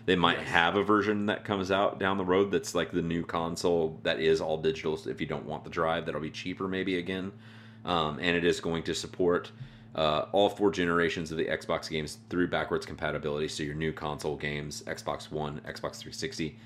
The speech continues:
Speaker 1: and original Xbox games.
Speaker 2: Nice.
Speaker 1: Um,
Speaker 2: Yeah,
Speaker 1: another thing
Speaker 2: I
Speaker 1: they
Speaker 2: saw
Speaker 1: did
Speaker 2: that.
Speaker 1: too, they, they, they got rid of, uh, they pushed out the last wave of, uh, backwards
Speaker 2: conversion,
Speaker 1: compatible
Speaker 2: yeah.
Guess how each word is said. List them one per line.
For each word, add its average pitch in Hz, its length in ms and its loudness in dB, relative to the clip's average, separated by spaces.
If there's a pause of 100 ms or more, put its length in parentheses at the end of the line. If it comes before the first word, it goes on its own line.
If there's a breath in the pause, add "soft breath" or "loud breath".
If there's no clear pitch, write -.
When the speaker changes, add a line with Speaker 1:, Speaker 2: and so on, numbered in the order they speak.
(120 loud breath)
Speaker 1:
and 80 180 2
original 73 400 -2
Xbox - 440 -10
games. 65 340 -12
Speaker 2:
Nice. 82 540 -10
Speaker 1:
Um, 78 260 2
Speaker 2:
Yeah, 92 120 2
Speaker 1:
another 135 220 6
thing 117 160 2
Speaker 2:
I - 20 2
Speaker 1:
they 90 100 6
Speaker 2:
saw 95 60 4
Speaker 1:
did 90 120 4
Speaker 2:
that. 90 100 0
Speaker 1:
too, 104 200 4
they, 92 180 4
they, 87 220 6
they - 280 2
got 82 300 2
rid 90 240 4
of, 82 320 0
uh, 80 220 0
they 87 160 0
pushed - 420 -2
out 98 140 4
the 87 80 -2
last 82 340 0
wave 82 680 0
of, 78 460 0 (260)
uh, 71 480 -4 (680 loud breath)
backwards 98 380 2
Speaker 2:
conversion, 101 200 4
Speaker 1:
compatible 90 420 6
Speaker 2:
yeah. 76 120 2